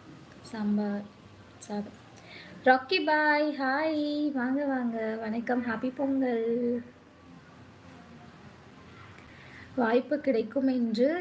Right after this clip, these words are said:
எதிர்பார்ப்பவன் முட்டாள், வாய்ப்பை உருவாக்குபவனே புத்திசாலி அக்கா. சூப்பர் தம்பி.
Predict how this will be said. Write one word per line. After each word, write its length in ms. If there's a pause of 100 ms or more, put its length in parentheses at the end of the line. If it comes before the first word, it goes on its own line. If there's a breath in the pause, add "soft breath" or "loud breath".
எதிர்பார்ப்பவன் 920
முட்டாள், 600
வாய்ப்பை 640
உருவாக்குபவனே 1300
புத்திசாலி 600
அக்கா. 260
சூப்பர் 840
தம்பி. 400